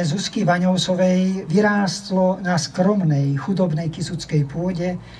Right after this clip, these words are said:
a neustále je oživované novými námetmi a neznámymi textami ľudových piesní.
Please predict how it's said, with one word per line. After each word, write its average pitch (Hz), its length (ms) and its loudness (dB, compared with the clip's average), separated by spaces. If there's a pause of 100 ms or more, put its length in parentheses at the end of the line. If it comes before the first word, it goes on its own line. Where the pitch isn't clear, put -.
(160)
a - 80 -4
neustále 226 720 6
je 190 80 4
oživované 185 640 0
novými 170 480 0
námetmi 170 880 -2 (240)
a - 80 -2
neznámymi 185 720 0
textami 160 500 -2
ľudových 139 460 -2
piesní. 139 500 -2